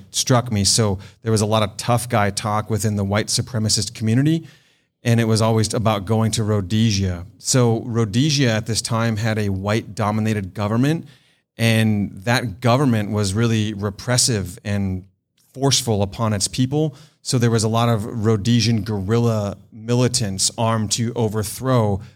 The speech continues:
that minority white government who was the descendants of European settlers.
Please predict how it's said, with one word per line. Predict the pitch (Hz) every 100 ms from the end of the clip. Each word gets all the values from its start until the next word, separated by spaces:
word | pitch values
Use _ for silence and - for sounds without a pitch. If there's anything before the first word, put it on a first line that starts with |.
| _
that | 107 104 104 -
minority | 123 107 107 104 117 113 101
white | 98 107 107
government | 92 110 120 131 127
who | 113
was | 113 95
the | 101
descendants | 104 - - 113 110 104
of | 107
European | 104 110 110 113 101
settlers. | - 123 123 107 95 -